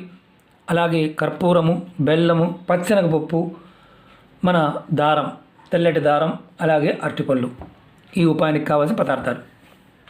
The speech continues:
మనకి సెప్టెంబర్ అంటే ఈ రోజు నుంచి సెప్టెంబర్ ఒకటి నుంచి పదిహేడో తారీఖు వరకు పితృపక్షం మొదలవుతుంది.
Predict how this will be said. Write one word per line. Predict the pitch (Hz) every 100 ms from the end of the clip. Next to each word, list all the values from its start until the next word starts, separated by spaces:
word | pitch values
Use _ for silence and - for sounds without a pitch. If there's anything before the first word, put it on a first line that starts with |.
| - _ _ - - - - - - - - 214
మనకి | 240 247
సెప్టెంబర్ | - 214 - 262 247 190 170
అంటే | 175
ఈ | 151 - 190
రోజు | 202 180 147
నుంచి | 143 - 269 - -
సెప్టెంబర్ | 180 180 202 180
ఒకటి | 147 143 180 196
నుంచి | 160 - 160 160 - - - _ _ _ - - 165
పదిహేడో | 170 175 202
తారీఖు | 185 170 151 135
వరకు | 127 131 156 - - _ _ _ _ - _ _ _ -
పితృపక్షం | 175 226 175 - 190 285 - - - -
మొదలవుతుంది. | 170 151 143 127 120